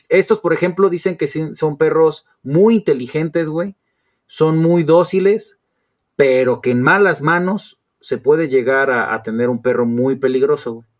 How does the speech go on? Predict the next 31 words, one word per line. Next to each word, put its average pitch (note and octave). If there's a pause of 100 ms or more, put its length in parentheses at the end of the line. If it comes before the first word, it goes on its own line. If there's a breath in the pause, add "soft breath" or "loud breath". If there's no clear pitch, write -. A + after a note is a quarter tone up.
(120)
Al C3
menos F#3+
en D#3
España E3+
no D3
pueden D3
andarlo, A#2+ (440)
o B2
sea, C3+
no D#3+
puedes F#3+
pasearlo E3+
sin C3+
permiso, B2+
güey. G#2 (220)
O -
sea, A#2
si A#2+
de C#3
repente D#3+
te D3
ven D#3
así C#3+
con, C#3
ah, D#3+
tiene F3
papeles D#3
de D3+
su B2+
perro, C#3
porque -